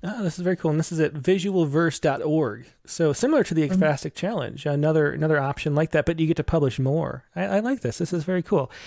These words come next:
Speaker 1: So for people, um, just listening, uh, let me shrink the screen a little bit so you can fit. Um, so this is the, the photograph. It's, um, for the people just listening, it's a pig being brushed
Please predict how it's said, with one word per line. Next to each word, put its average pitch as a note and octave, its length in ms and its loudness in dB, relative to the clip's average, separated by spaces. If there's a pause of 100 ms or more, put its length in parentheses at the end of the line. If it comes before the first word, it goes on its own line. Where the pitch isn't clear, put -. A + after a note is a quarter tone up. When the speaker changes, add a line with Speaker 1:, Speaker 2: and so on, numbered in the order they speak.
(160)
Speaker 1:
So - 160 2
for F#3 140 -2
people, F#3+ 500 2 (400)
um, C#3 240 0
just D3+ 220 0
listening, G3 520 0
uh, D#3 200 -4
let E3 120 -8
me D#3 200 -8
shrink - 340 -10
the - 80 -14
screen D3+ 320 -10
a - 80 -14
little A#3 240 -4
bit F#3+ 180 -4
so - 120 -14
you C#3 40 -12
can B2 160 -14
fit. - 840 -8 (1120)
Um, B2+ 220 -8
so - 120 -2
this E3+ 220 -2
is D#3+ 80 -6
the, C#3 260 0
the - 120 -4
photograph. C#3 640 0
It's, - 180 -6
um, C3 300 -2 (400)
for - 220 -2
the D3 60 -6
people E3+ 280 0
just D3 220 0
listening, G3 240 2
it's D3+ 120 0
a D3 60 0
pig G3+ 480 0
being E3 300 4
brushed E3 720 0